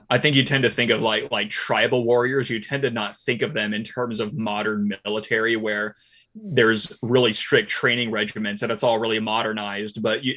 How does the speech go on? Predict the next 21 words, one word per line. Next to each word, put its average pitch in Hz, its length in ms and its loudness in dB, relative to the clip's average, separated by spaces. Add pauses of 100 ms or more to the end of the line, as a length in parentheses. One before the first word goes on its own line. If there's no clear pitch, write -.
so 131 140 0
you 120 80 0
tend 127 180 -2
to 107 60 2
think 117 200 -2
the 107 60 -6
tribal 113 420 0
warriors 107 500 -4 (640)
didn't 127 340 4
have 107 340 2
that, 98 360 2
or 117 100 4
they 107 220 4
had 117 140 4
a 117 60 4
more 110 160 2
primitive 113 460 0
way 110 140 2
of 104 100 -4
fighting. 107 420 -2
But 107 160 -2